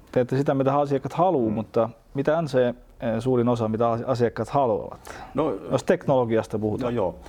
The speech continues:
Speaker 2: Kyllä siellä niinku valtaosa, sanotaan, että se uusi kehitys hirveän pitkälle, niin se liittyy niinku siihen verkkofronttiin tänä päivänä, ja siellä on uudet JavaScript-libraryt sitten, millä,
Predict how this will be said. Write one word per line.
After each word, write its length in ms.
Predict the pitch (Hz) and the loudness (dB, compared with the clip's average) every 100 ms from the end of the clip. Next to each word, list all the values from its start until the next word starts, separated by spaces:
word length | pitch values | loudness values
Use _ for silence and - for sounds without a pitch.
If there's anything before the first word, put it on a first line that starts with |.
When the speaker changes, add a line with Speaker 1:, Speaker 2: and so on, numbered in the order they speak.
| - - - - - - - 110 | -20 -20 -18 -18 -14 -14 -14 -2
Speaker 2:
Kyllä 120 | 131 | 0
siellä 220 | 127 127 127 | 2 2 0
niinku 180 | 131 | 0
valtaosa, 500 | 143 160 127 113 110 104 | 0 0 -2 0 -2 -2
sanotaan, 300 | 131 127 117 | -2 -2 -2
että 100 | - | -2
se 60 | 101 | -2
uusi 260 | 120 127 | -2 -2
kehitys 380 | 123 107 90 - | -2 -2 -2 -2
hirveän 300 | 113 92 87 | 0 0 -2
pitkälle, 420 | 92 90 87 85 | -4 -4 -2 -2
niin 180 | 82 80 | -4 -4
se 120 | 82 | -2
liittyy 440 | 87 85 - 92 85 | 0 -2 -2 -2 0
niinku 240 | 80 73 | -4 -6
siihen 260 | 82 82 80 | -6 -6 -2
verkkofronttiin 720 | 85 - - - - - 101 | -4 -4 -6 -6 -4 -4 -2
tänä 180 | 104 98 | -2 0
päivänä, 500 | 101 95 90 90 87 | 0 0 0 -2 -2
ja 80 | |
siellä 220 | 85 87 98 | -4 -4 -2
on 80 | |
uudet 300 | 104 104 98 | 0 0 0
JavaScript-libraryt 960 | 101 92 92 - 90 90 92 - 87 87 | 0 0 -2 -6 -6 -2 -2 -2 -6 -6
sitten, 300 | 85 - 85 | -10 -6 -2
millä, 280 | 85 85 | 0 0